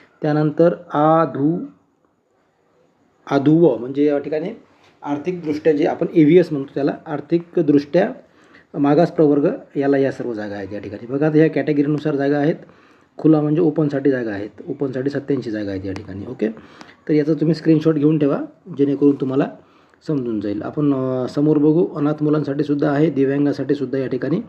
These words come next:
आरक्षण दिलेलं आहे. त्यानंतर बघा, आता हे निरीक्षकाचं जे पद आहे, तर यामध्ये त्यांनी काय सांगितलेलं आहे, तर सात पदं आरक्षित असून, ओके, काही हरकत नाही. उमेदवारांनी नमूद दिव्यांग प्रकार, अ, यासाठी सात पदे त्यांनी ठेवलेली आहेत,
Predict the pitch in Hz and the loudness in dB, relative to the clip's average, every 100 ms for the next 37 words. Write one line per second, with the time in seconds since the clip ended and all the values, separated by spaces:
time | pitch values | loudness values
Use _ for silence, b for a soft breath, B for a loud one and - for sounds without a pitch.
0 | B B B B _ 117 127 - 160 175 | B B B B _ -8 -8 -2 0 2
1 | 139 104 92 87 90 131 143 143 143 139 | 2 0 -4 -6 -10 -6 -4 -2 -2 0
2 | 147 147 147 147 143 147 147 160 156 143 | 0 0 0 2 2 2 0 -2 -4 -4
3 | 139 147 147 147 143 147 170 B B B | -2 -2 0 0 0 -2 -4 B B B
4 | B - 135 139 147 143 147 151 147 147 | B -4 -2 0 0 0 0 0 0 0
5 | 147 143 143 143 139 147 151 143 139 139 | 0 0 0 0 2 0 -2 -2 -4 -4
6 | - 151 139 139 - 143 139 156 - 147 | -2 0 2 0 0 -2 -2 -2 -2 -2
7 | 143 143 135 123 - - 143 170 B B | 0 0 0 -2 -2 -4 -2 -4 B B
8 | B B B - 143 143 143 139 147 151 | B B B -2 2 4 4 4 2 2
9 | 143 139 147 135 131 139 139 139 135 143 | 0 0 0 0 0 0 -2 -2 -2 0
10 | 160 - - 139 127 123 135 - - 131 | -2 -4 -12 -8 -4 -4 -4 -6 -4 -2
11 | 143 143 139 135 - 143 139 131 160 302 | -2 -2 -2 -4 0 2 2 2 0 -2
12 | - - 151 139 117 107 104 98 127 | -8 -8 0 0 0 -4 -8 -12 -10